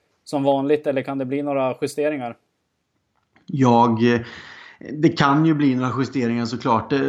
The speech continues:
Speaker 2: men jag hoppas att vi öser på som vanligt, för att, ja, vi är precis i den positionen som man önskade innan Premier League drog igång nu, att klara av premiären,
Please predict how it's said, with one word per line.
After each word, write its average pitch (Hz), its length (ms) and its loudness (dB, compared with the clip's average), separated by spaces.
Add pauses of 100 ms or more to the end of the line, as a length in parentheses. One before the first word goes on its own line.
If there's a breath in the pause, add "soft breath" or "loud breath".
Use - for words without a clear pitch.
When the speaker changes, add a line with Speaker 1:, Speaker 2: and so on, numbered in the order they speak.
(120)
Speaker 2:
men 135 360 4
jag 127 100 6
hoppas 147 360 2
att 117 120 -2
vi 131 140 4
öser 127 220 0
på 127 380 0
som 135 180 2
vanligt, 113 280 4
för 127 100 0
att, - 260 -4 (220)
ja, 131 160 2
vi 123 300 6
är 127 100 2
precis 131 440 2
i 113 40 -2
den 117 200 2
positionen 110 640 0
som 110 340 4
man 107 240 4
önskade 110 720 2
innan 113 520 4
Premier 120 260 4
League 107 180 4
drog 104 140 2
igång 117 280 4
nu, 117 80 6
att - 300 -2 (760 loud breath)
klara 143 200 4
av 143 240 4
premiären, 120 800 2